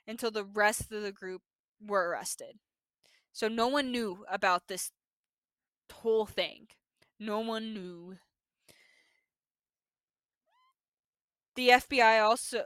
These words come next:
okay, so once they told s-, were like, "By the way, we arrested this woman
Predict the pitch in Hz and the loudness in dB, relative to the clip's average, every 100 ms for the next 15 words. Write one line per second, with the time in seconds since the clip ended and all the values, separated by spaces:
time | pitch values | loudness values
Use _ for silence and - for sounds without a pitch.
0 | 214 220 190 - - 262 208 _ _ _ | 0 2 2 2 4 4 2 _ _ _
1 | _ _ - 240 294 320 - - _ _ | _ _ -8 0 0 0 -6 -8 _ _
2 | 220 - 226 226 220 233 208 196 - 202 | -20 0 4 6 4 0 -4 -6 -12 -6
3 | 214 196 196 190 214 202 202 196 190 196 | 0 2 2 2 4 4 2 -2 -2 -6
4 | 196 196 196 - 196 190 - 185 185 180 | -6 -6 -8 -8 -12 -12 -12 -14 -12 -12